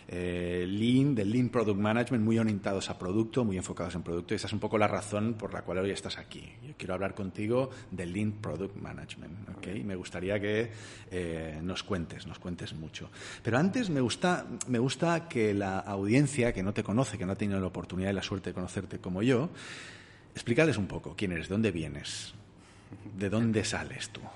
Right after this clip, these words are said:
Speaker 2: ¿De dónde salgo yo? Pues bueno, como mucha gente en, en, no sé si llamarlo sector, industria o, o, o, o cómo llamarle,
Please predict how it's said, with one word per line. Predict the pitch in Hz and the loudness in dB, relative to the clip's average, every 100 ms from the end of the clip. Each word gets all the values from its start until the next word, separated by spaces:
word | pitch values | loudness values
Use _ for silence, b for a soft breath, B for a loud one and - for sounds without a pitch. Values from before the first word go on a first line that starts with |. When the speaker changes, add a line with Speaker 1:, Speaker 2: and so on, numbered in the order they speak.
| - - | -16 -14
Speaker 2:
¿De | - | -4
dónde | 120 131 123 | -2 0 -2
salgo | 113 123 117 101 | -2 -2 -2 -2
yo? | 101 104 101 - - | -4 -4 -6 -10 -6
Pues | 113 113 107 107 | -2 -2 -2 -2
bueno, | 139 139 135 | 0 0 0
como | 120 120 117 117 117 | 0 2 2 0 0
mucha | 117 143 151 | -2 0 0
gente | 135 160 165 127 117 | 2 0 0 0 0
en, | 104 104 101 98 101 - | 0 -4 -4 -6 -8 -12
en, | - 104 98 95 90 87 - - 107 | -12 -10 -10 -10 -10 -12 -16 -16 -14
no | |
sé | 101 101 | -10 -8
si | 101 | -6
llamarlo | 95 95 95 | -6 -6 -6
sector, | 104 - 107 101 | -10 -8 -6 -4
industria | 90 104 - 107 90 90 | -6 -8 -10 -10 -10 -8
o, | 87 | -6
o, | 87 85 90 92 87 85 - - | -6 -8 -10 -12 -12 -14 -18 -18
o, | 98 85 82 - - - - | -16 -16 -16 -18 -20 -20 -20
o | - | -18
cómo | 98 95 | -12 -8
llamarle, | 98 101 107 123 | -6 -6 -6 -8